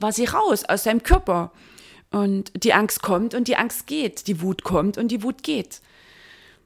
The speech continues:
Die Freude kommt, ja, die Freude geht auch. Nur gleichzeitig, sie kommt ja immer wieder.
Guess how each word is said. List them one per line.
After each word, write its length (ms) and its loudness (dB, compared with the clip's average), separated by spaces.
Die 60 0
Freude 360 2
kommt, 400 0
ja, 80 4
die 100 -2
Freude 320 2
geht 240 -2
auch. 400 4
Nur 180 2
gleichzeitig, 680 0
sie 160 0
kommt 280 0
ja 60 4
immer 260 2
wieder. 360 0